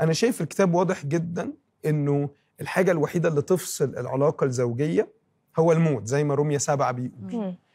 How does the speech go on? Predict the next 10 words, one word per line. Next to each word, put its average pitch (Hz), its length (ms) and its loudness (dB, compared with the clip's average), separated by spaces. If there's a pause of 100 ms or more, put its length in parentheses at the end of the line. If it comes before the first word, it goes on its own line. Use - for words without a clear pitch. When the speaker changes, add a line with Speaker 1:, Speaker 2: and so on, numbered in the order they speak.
(300)
Speaker 1:
ومين 147 480 4
اللي 180 120 4
هيقدر 151 320 4
يعمل 151 360 0
دوت؟ 156 580 -2 (280)
حد 165 560 0
اتكل 170 440 2
على 127 220 -2
نعمة 151 360 0
الله 139 380 -2